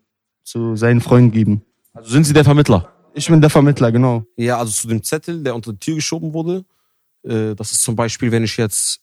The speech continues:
Speaker 2: ein Vormelder abgeben möchte. Für die, die nicht wissen, was ein Vormelder ist, das ist, wenn ich ein egal was ich halt im Gefängnis haben möchte, ich muss einen Antrag stellen, ob's Fernseher ist, ob's was auch immer ist.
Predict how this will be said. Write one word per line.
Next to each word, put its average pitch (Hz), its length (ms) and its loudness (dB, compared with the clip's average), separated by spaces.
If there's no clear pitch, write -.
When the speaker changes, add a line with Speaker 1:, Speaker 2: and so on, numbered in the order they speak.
Speaker 2:
ein 110 160 -2
Vormelder 151 460 -2
abgeben 156 300 -4
möchte. 175 380 -4
Für - 120 -10
die, 117 100 -2
die 113 100 0
nicht 113 160 -4
wissen, 120 160 -6
was 113 100 -6
ein 110 100 -10
Vormelder 113 360 -4
ist, 131 220 -4
das - 100 -6
ist, - 220 -6
wenn 107 100 -2
ich - 160 -10
ein 104 300 -4
egal 127 360 -2
was 127 140 -4
ich - 80 -6
halt 123 160 -4
im 113 640 -4
Gefängnis 120 360 -4
haben 117 160 0
möchte, 117 220 -4
ich - 100 -6
muss 110 240 -4
einen 104 360 -6
Antrag 131 280 -4
stellen, 175 280 -4
ob's - 380 -6
Fernseher 110 400 -4
ist, 104 220 -4
ob's - 160 -10
was - 140 -2
auch 104 100 -10
immer 120 200 -2
ist. - 200 -6